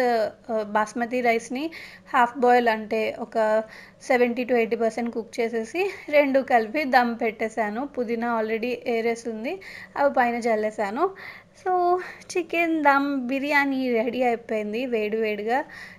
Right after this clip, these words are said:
చాలా టేస్టీగా ఉంది. ఇందులో ఈసారి తందూరి మసాలా,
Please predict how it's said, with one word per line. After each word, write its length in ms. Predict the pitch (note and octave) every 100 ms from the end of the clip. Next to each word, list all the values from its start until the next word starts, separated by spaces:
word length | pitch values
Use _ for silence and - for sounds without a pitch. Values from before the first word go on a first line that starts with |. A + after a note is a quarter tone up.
| - C#4+
చాలా 160 | C4+
టేస్టీగా 580 | C#4 C#4+ B3+ - B3 B3
ఉంది. 240 | A3 A3 C4
ఇందులో 440 | C4 A#3 A#3 B3
ఈసారి 460 | B3 B3 A3+ A3+ C#4
తందూరి 540 | C#4 A#3+ A#3+ C4 C4+
మసాలా, 760 | B3+ A3 - A3+ A#3+ A#3+ A#3+